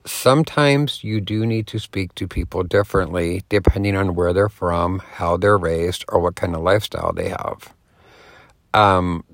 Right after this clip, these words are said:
the way I speak with some of my friends, I'm very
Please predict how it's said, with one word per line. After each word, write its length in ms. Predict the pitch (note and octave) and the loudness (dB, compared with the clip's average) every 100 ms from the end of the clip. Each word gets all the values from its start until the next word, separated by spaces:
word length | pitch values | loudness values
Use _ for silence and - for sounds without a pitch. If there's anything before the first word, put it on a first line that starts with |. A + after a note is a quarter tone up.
| - | -4
the 120 | G#2 | 0
way 240 | G2+ G#2+ A2+ | 4 6 6
I 120 | G#2+ | 4
speak 340 | G#2 - G2+ | 0 -6 -6
with 180 | G2 F#2+ | -6 -8
some 260 | - G2+ A2 | -4 -2 0
of 60 | |
my 180 | A2+ G#2+ | 2 2
friends, 640 | G2+ D#2+ D#2+ F2 F#2+ - - _ | 0 -4 -4 -4 -6 -8 -12 _
I'm 200 | - F2+ | -6 -4
very 340 | F2+ F2+ F2 | 0 0 0